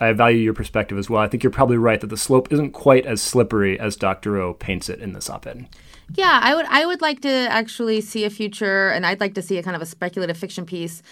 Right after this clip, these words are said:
Speaker 2: about what it would look like if the most powerful companies in the world had some level of liability, uh, for what is and isn't said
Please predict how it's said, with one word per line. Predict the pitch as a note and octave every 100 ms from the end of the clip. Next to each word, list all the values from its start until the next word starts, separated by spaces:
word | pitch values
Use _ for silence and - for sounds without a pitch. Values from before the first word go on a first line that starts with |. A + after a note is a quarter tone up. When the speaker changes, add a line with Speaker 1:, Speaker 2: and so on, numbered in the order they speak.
| - -
Speaker 2:
about | - G#3+
what | A3+
it | B3
would | A#3 G#3
look | A3
like | A3 G#3 G#3
if | G3 G3 -
the |
most | G3+ F#3+
powerful | - G#3+ G#3
companies | G#3 G3+ G#3 G3+ G3
in | F#3+
the | F3+
world | E3+ F#3+ F#3+ F#3
had | F3+ E3
some | E3 - F#3 F#3 F#3+ F#3+
level | F3+ F3 F3 F3 F3
of | E3
liability, | D#3+ E3 D#3 D#3 F#3 A3+ C#3+ C3 C3
uh, | - D#3 D3+ D3+
for | C#3+ - D#3+
what | D3+ D#3+ D3+
is | - E3 E3
and | E3
isn't | D#3+ D#3
said | - D#3 D#3+ E3 C#3+